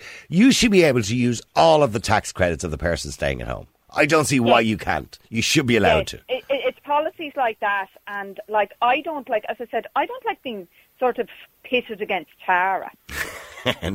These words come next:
Speaker 2: You know what
Speaker 1: nobody,
Speaker 2: I mean? I know you're
Speaker 1: nobody
Speaker 2: not
Speaker 1: wants to be
Speaker 2: doing that,
Speaker 1: pitted
Speaker 2: but
Speaker 1: against
Speaker 2: that's
Speaker 1: Tara, let's be
Speaker 2: yeah,
Speaker 1: honest
Speaker 2: yeah,
Speaker 1: with
Speaker 2: no,
Speaker 1: you.
Speaker 2: I'm just using her as an example, right? Don't worry,
Speaker 1: Ah,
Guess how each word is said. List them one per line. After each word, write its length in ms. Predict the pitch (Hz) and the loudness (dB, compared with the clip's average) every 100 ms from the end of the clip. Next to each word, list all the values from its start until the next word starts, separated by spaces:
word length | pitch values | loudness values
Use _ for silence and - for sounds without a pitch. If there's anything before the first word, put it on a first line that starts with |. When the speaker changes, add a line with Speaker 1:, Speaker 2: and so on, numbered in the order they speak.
| - - | -8 -4
Speaker 2:
You 80 | 285 | 2
know 100 | 302 | 4
what 80 | 349 | 6
Speaker 1:
nobody, 420 | 262 302 - 294 | 8 6 6 4
Speaker 2:
I 40 | - | 4
mean? 20 | |
I 120 | - | 0
know 220 | 269 - | -2 -2
you're 120 | 381 - | 2 4
Speaker 1:
nobody 320 | 151 165 151 | 6 6 6
Speaker 2:
not 60 | 127 | 6
Speaker 1:
wants 180 | 120 | 4
to 40 | 113 | 2
be 40 | |
Speaker 2:
doing 80 | 95 | 2
that, 40 | 113 | 2
Speaker 1:
pitted 140 | 104 | 2
Speaker 2:
but 40 | 101 | 2
Speaker 1:
against 240 | 101 87 73 | 4 2 0
Speaker 2:
that's 100 | - | 0
Speaker 1:
Tara, 240 | 120 110 | 2 4
let's 180 | 123 - | 2 0
be 100 | 143 | 0
Speaker 2:
yeah, 140 | - | 0
Speaker 1:
honest 180 | - - | 0 -2
Speaker 2:
yeah, 120 | 139 | 0
Speaker 1:
with 100 | - | 0
Speaker 2:
no, 100 | 302 | 0
Speaker 1:
you. 60 | 294 | 0
Speaker 2:
I'm 200 | 254 262 | 0 -2
just 220 | 277 - | -8 -8
using 240 | 262 247 - | -8 -6 -4
her 120 | 233 | -4
as 100 | 214 | -6
an 100 | 202 | -6
example, 600 | 175 - 180 175 - 180 | -8 -6 -4 -4 -6 -4
right? 360 | 165 170 208 240 _ 262 262 262 220 - - _ | 0 0 0 -4 _ -6 -4 -6 -10 -16 -20 _
Don't 140 | - 294 | 2 4
worry, 160 | 277 | 4
Speaker 1:
Ah, 140 | - | 6